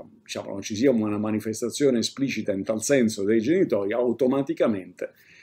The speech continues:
si dà il cognome del padre. E, e la Corte Costituzionale dice è incostituzionale. Perché? Perché c'è un principio di assoluta uguaglianza che deve essere rispettato. Molto bello, molto nobile, eh, l'uguaglianza di tutti noi davanti alla legge, nei diritti,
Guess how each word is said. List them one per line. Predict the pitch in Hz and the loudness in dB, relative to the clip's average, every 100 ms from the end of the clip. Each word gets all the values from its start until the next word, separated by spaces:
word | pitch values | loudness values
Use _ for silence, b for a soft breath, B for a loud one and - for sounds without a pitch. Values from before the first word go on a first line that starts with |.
| b | b
si | - - | -8 -2
dà | 113 113 117 - | 2 4 2 0
il | 110 | -6
cognome | - 110 107 113 104 | -2 0 2 2 0
del | 98 92 | -2 -4
padre. | - - - - _ b b b _ - | -4 -6 -6 -12 _ b b b _ 2
E, | 123 127 | 2 2
e | - 196 | 0 4
la | 160 | 4
Corte | 127 110 151 | 2 -4 -2
Costituzionale | 202 151 120 107 | -4 -4 -4 -2
dice | 107 104 - | -2 -4 2
è | 185 | 8
incostituzionale. | 165 120 113 - - 92 - - - - | 8 6 2 -4 -10 -8 -6 -8 -8 -4
Perché? | - 147 120 139 | 0 2 4 2
Perché | 185 120 | 2 -2
c'è | 113 123 | -2 0
un | 110 | 2
principio | 127 113 143 110 | 2 2 0 -2
di | 98 127 - | 2 2 2
assoluta | 120 - 147 160 117 147 | -6 -4 2 2 4 4
uguaglianza | 247 160 98 90 - | 4 4 2 -4 -4
che | 123 143 | 2 4
deve | 120 107 104 | 4 4 2
essere | 104 101 95 | 0 -2 -4
rispettato. | 98 - 110 - 107 - | -6 -8 -10 -8 -10 -2
Molto | 123 127 185 | -2 2 2
bello, | 185 180 175 | 4 2 4
molto | 117 107 104 175 | 0 -2 0 2
nobile, | 160 127 139 147 - b b b b - | 2 2 4 2 2 b b b b -8
eh, | 107 95 - | -6 -6 -2
l'uguaglianza | 110 117 117 135 127 110 113 | 2 6 6 6 4 4 4
di | 110 110 | 2 0
tutti | 139 - 127 | -10 -2 4
noi | 139 135 110 | 4 4 2
davanti | 110 123 120 117 | 2 2 0 2
alla | 113 | 4
legge, | 139 127 110 113 131 | 8 6 6 2 4
nei | 120 127 | 4 4
diritti, | 131 135 - - 120 | 6 6 4 -2 -2